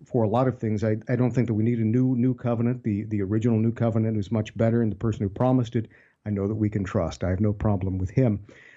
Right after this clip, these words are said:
I have no problem with those who are saying that Black Lives Matter. I believe Black Lives Matter, but, uh, the organization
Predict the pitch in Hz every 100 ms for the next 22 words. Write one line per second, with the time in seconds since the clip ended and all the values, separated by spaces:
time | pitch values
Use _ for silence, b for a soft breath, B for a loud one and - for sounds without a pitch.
0 | - 127 160 156 160 185 175 131 127 123
1 | 120 120 113 107 B B B - 151 135
2 | 120 123 123 127 113 110 117 127 127 127
3 | 139 214 117 101 95 107 90 85 101 90
4 | 82 90 B B B 120 117 110 120 110
5 | 131 147 156 131 113 110 160 - 123 110